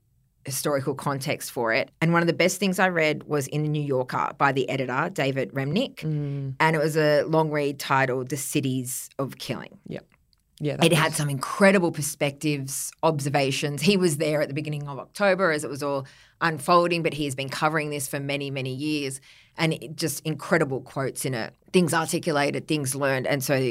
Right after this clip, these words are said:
Speaker 1: if you read one thing, if there's one thing to help you get your head around it all,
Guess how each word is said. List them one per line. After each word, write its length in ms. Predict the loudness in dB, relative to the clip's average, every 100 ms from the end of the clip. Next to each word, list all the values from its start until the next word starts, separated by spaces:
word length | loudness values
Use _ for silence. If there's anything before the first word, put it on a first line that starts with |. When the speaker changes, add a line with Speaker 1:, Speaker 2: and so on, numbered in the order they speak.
| -2 -4
Speaker 1:
if 100 | 2
you 140 | 4
read 320 | 4 4 2
one 240 | 0 0 0
thing, 260 | -2 -4
if 60 | -2
there's 200 | -4 -2
one 180 | -2 -4
thing 420 | -4 -6 -8 -14 _
to 120 | -2
help 220 | 0 0 -2
you 40 |
get 140 | -2
your 100 | -2
head 140 | -4 -4
around 300 | -4 -4 -4
it 60 |
all, 280 | -2 -4 -6